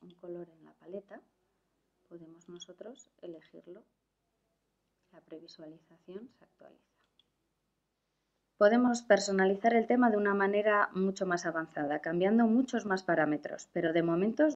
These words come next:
nos quedamos aquí. Para guardar el tema personalizado,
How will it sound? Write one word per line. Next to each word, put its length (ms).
nos 200
quedamos 460
aquí. 300
Para 200
guardar 340
el 140
tema 260
personalizado, 1000